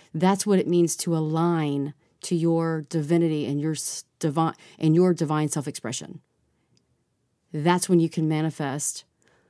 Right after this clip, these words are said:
the life that you have always wanted, that is soul-inspired desire.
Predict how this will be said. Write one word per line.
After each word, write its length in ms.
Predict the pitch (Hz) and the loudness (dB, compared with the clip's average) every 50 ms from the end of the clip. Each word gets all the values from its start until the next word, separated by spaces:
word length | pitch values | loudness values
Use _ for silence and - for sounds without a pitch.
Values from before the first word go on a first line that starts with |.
| _ _ _ _ _ | _ _ _ _ _
the 220 | - 156 170 175 170 | -2 0 2 2 2
life 480 | 156 160 156 151 156 165 160 - - _ _ _ _ _ _ _ _ _ _ - | 2 2 0 0 0 0 -2 -6 -12 _ _ _ _ _ _ _ _ _ _ -4
that 260 | 165 175 165 - - | -2 -2 -2 -2 -2
you 420 | 165 160 180 180 175 175 165 165 _ _ _ _ _ | -2 0 0 0 0 0 -2 -6 _ _ _ _ _
have 260 | - - 175 165 160 | -6 -4 -2 -2 -2
always 340 | - - 175 175 180 175 170 | -2 -2 0 2 2 0 0
wanted, 420 | 170 170 170 165 165 156 156 147 | 0 2 2 2 2 0 0 -2
that 160 | - 160 156 160 | -2 -2 0 0
is 320 | 160 151 143 139 - - _ _ _ _ _ _ _ _ _ _ _ _ _ | 0 0 -2 -4 -8 -10 _ _ _ _ _ _ _ _ _ _ _ _ _
soul-inspired 1000 | - - - - 202 180 170 175 180 175 - - - 165 151 151 151 151 151 139 | -6 -2 2 4 4 6 6 6 4 4 2 0 -2 -2 -2 0 0 -2 -2 -4
desire. 640 | - 143 139 139 139 - 123 113 92 71 - - | -4 -4 -4 -4 -6 -6 -8 -10 -12 -14 -18 -20